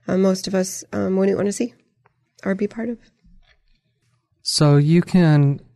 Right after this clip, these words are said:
Speaker 2: help people by, uh,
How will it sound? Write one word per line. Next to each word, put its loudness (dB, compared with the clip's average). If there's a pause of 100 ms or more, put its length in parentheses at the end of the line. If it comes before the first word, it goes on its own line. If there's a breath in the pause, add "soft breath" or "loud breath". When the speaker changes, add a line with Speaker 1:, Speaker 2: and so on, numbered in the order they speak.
(140)
Speaker 2:
help 0
people 2 (760 soft breath)
by, 4 (180)
uh, -2